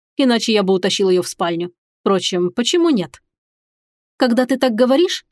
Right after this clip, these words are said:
она погладила мою рубашку, там, где в груди билось сердце, «я чувствую себя героиней». «Ты и есть героиня, самая лучшая и смелая принцесса-цветочница на свете,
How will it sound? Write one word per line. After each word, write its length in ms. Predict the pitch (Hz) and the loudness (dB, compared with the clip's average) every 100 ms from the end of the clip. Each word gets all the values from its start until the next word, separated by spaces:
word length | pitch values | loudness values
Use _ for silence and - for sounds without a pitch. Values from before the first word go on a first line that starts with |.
| _ | _
она 180 | 220 220 | -2 0
погладила 440 | 220 233 220 196 196 | 0 0 0 0 2
мою 160 | 202 | 2
рубашку, 440 | 240 240 180 - 185 | 0 0 -2 -4 -2
там, 180 | 208 | 0
где 140 | 196 190 | 0 -2
в 40 | |
груди 280 | 175 190 262 | -2 -2 0
билось 300 | 208 190 196 | 0 0 -2
сердце, 420 | - 180 - 330 - _ _ _ _ | -6 -8 -8 -12 -14 _ _ _ _
«я 180 | 269 233 | -2 0
чувствую 380 | 233 349 - 202 | 0 -2 0 -2
себя 280 | 196 208 233 | -2 -2 -2
героиней». 640 | 247 311 277 185 180 175 _ _ _ _ _ _ _ - | 0 0 0 0 -2 -4 _ _ _ _ _ _ _ -2
«Ты 120 | 233 | 0
и 120 | 208 | 2
есть 320 | 185 208 185 | 2 0 0
героиня, 560 | 160 190 185 160 160 165 | -4 -2 -2 -4 -8 -12
самая 420 | - - 247 226 202 | -6 0 2 2 2
лучшая 380 | 233 254 208 | 0 -2 -2
и 40 | 185 | 0
смелая 440 | - 226 302 202 | 0 -2 0 -2
принцесса-цветочница 1080 | 202 214 202 247 202 - 185 302 - 202 202 | 0 -2 0 -2 -4 -4 -2 -2 -2 -4 -2
на 100 | 202 | -2
свете, 440 | 202 196 180 190 | -2 -2 -2 -4